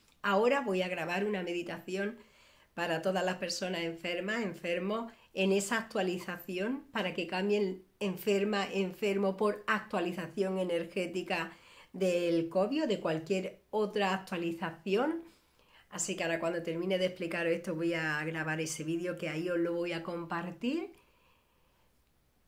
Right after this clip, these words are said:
porque lo he pasado muy mal en mi vida.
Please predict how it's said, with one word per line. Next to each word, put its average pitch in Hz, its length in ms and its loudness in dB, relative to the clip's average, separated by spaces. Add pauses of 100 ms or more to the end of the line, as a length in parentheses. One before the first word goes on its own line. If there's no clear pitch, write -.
(960)
porque 196 320 2
lo 202 80 4
he 208 80 4
pasado 208 420 2
muy 190 240 4
mal 180 220 0
en 185 120 0
mi 165 140 0
vida. 170 420 -4